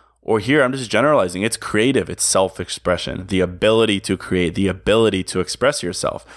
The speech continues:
That's what I'm talking about here. That, I think, I really do think that's the, the key to creating the life you want in a way that you see fit. So that's all I want to talk about here.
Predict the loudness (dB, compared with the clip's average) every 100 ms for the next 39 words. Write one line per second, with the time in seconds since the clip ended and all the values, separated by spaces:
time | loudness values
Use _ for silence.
0 | -8 -4 -4 -2 0 0 0 -2 -2 -6
1 | -4 -6 -6 -8 -8 -10 -20 -10 0 2
2 | 2 0 -4 0 0 0 0 0 4 4
3 | 4 2 0 0 0 -2 -2 0 0 -2
4 | 0 0 -2 -14 -20 _ -6 -6 0 2
5 | 4 0 -2 -18 _ -6 -6 -2 0 2
6 | 2 2 0 0 -4 0 0 0 -8 _
7 | _ _ -12 -4 0 2 2 2 -2 -2
8 | -2 -4 -2 -4 -4 _ -20 -20 -2 -2
9 | 2 4 6 4 2 2 2 2 0 2
10 | 0 0